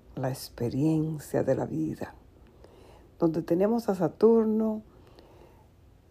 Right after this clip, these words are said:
es un aprendizaje que nos cuesta.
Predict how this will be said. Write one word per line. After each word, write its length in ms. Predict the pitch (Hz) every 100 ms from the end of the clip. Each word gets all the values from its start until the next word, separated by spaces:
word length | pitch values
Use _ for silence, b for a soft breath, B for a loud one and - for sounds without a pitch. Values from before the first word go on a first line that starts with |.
| -
es 400 | 180 185 185 -
un 160 | 170 165
aprendizaje 1160 | 156 - 151 151 151 156 - 175 190 185 - - - b b b b -
que 80 | -
nos 180 | 147 143
cuesta. 520 | - - - - -